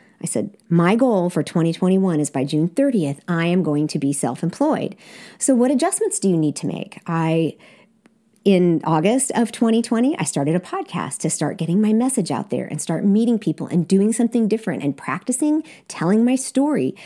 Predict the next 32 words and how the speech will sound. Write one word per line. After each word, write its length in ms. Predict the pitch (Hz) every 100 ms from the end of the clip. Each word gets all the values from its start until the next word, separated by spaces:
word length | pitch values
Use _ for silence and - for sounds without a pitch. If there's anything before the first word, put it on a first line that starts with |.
| - -
practicing 640 | - 165 240 240 254 247
explaining 880 | - - - 190 202 254 214 180 165
what 340 | 151 156 - - _ -
intentional 600 | 180 - 143 - 175 -
optimism 580 | 220 269 240 165 139 -
is. 240 | 135 - 170
I 40 |
did 200 | 170 -
all 240 | - 180 269
of 120 | 277
those 240 | 302 311
things 520 | - 320 165 170 196 - - - - -
to 120 | 240
help 420 | 185 190 - -
build 340 | - 202 214 208 -
up 360 | 175 156 - - _ - - -
my 280 | 170 165 165
message 500 | 190 190 - 143 156
and 100 | 160
to 80 | 170 -
build 300 | 202 196 190
up 280 | 185 160 - - -
my 140 | 175
confidence 640 | 165 - 403 - 165 151 156
and 100 | 190
to 80 | 165
help 300 | - 202 -
people 320 | - 208 180 -
understand 800 | 185 175 - 185 180 151 139 - - -
who 220 | - 277
I 100 | 202
was 400 | 151 151 147 147